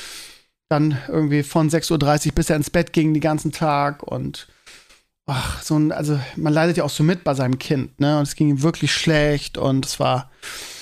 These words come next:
ja, und deshalb bin ich jetzt auch ein bisschen gestresst. Und das ist auch der Grund, ihr Lieben, warum der Podcast diese Woche so spät kommt. Einfach, weil ich gestern Abend, ähm, als ich ihn eigentlich aufnehmen wollte, einfach vom Tag so to-, todmüde war,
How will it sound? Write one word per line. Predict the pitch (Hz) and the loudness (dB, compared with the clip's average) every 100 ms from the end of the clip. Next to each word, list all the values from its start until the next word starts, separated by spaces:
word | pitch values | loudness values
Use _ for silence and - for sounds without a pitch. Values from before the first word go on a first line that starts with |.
| - - | -20 0
ja, | 156 139 | 0 2
und | 165 | 0
deshalb | 147 160 | -2 0
bin | 147 | 2
ich | 165 | 2
jetzt | 165 | 2
auch | 160 | 2
ein | |
bisschen | 156 160 | 2 2
gestresst. | 156 - 196 202 | 0 0 0 2
Und | |
das | 180 220 | 0 2
ist | |
auch | 202 | 2
der | - | 2
Grund, | 165 180 247 | 2 2 4
ihr | 196 | 2
Lieben, | 185 175 | 2 2
warum | 165 180 | 2 2
der | 175 | 2
Podcast | 165 - - 156 143 - | 0 -4 -2 -2 0 0
diese | 147 | 0
Woche | 143 143 | 0 0
so | 139 | -4
spät | - 180 - | -2 -2 0
kommt. | 135 160 - _ - - - - | -2 -2 -6 _ -20 -18 -18 -16
Einfach, | - 151 147 | -4 -2 0
weil | 170 160 | 2 0
ich | 156 | 2
gestern | 180 - 175 | -2 2 0
Abend, | - 190 165 185 196 - | 2 2 2 0 -2 -8
ähm, | 160 151 151 147 147 - - | 0 2 2 2 0 -4 -4
als | 147 | -2
ich | |
ihn | 156 | 0
eigentlich | 156 156 | 0 2
aufnehmen | 185 - 165 143 | 0 2 2 4
wollte, | 139 135 190 262 - - - - | 2 2 0 -2 -6 -20 -20 -4
einfach | 160 160 | 0 0
vom | - - 160 | 0 0 2
Tag | - 156 147 | 2 0 2
so | 151 208 | 2 2
to-, | 240 - 220 220 - | 0 -2 0 0 -2
todmüde | - 202 220 - 180 220 190 | -2 0 0 4 4 4 2
war, | 123 131 220 | 2 2 0